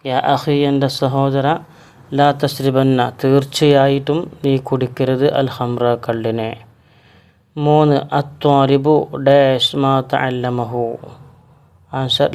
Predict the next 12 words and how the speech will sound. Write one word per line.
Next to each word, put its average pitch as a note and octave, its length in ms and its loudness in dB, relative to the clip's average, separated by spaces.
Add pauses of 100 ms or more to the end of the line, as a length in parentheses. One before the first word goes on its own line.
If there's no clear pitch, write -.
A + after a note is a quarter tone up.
ലയഫ്ഹമൻ. B2+ 840 -2 (1400)
വിദ്യാർത്ഥി C3 720 -2 (460)
അവൻ C#3 200 0 (140)
പഠിച്ചതിനെ C3 580 0 (180)
മനസ്സിലാക്കുക B2+ 720 0 (120)
തന്നെ B2 360 0 (120)
ചെയ്യും. A#2 340 -4 (760)
നാല്, C#3 360 -2 (240)
അശ്ശാഫിഈയൂന C#3 1120 0 (320)
ഡാഷ് C3+ 340 2
ഫി C#3 100 -4 (100)
സുബ്ഹി. B2 540 -4